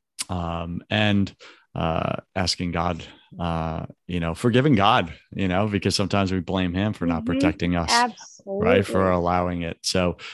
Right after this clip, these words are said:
Speaker 1: there has to be this triune forgiveness, and then complete
Speaker 2: Mm-hmm.
Speaker 1: happen, uh, complete healing happens, and you move forward with your life. It's fantastic.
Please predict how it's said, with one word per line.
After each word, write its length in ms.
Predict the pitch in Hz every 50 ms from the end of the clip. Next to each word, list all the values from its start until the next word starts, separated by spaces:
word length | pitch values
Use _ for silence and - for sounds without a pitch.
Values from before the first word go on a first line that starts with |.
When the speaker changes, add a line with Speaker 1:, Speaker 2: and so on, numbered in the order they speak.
| -
Speaker 1:
there 80 | - 107
has 160 | 117 135 131
to 80 | - 127
be 160 | 113 117 113
this 240 | 101 101 98 - -
triune 580 | - - - 110 104 104 104 104 104 104 98
forgiveness, 680 | 92 - - 98 90 82 92 92 90 101 120 139 143 - - - - - - -
and 120 | 95 98 98
then 140 | 98 95 90
complete 400 | - 92 - - - 101 95 -
Speaker 2:
Mm-hmm. 80 | -
Speaker 1:
happen, 440 | 90 87 85 - 90 87 87 87 - _ -
uh, 260 | 98 92 90 87 87 -
complete 460 | - 98 - - - 110 110 - -
healing 400 | - - 117 113 98 95 92 85
happens, 420 | 69 82 104 110 110 110 101 87
and 140 | 98 92 95
you 60 | 107
move 180 | 127 135 127 -
forward 200 | - 165 156 139 135
with 140 | 123 -
your 140 | 101 101 98
life. 440 | 98 101 - 165 190 190 147 - -
It's 140 | 98 - -
fantastic. 920 | - 104 95 90 - - - 151 - - - - - - - - - -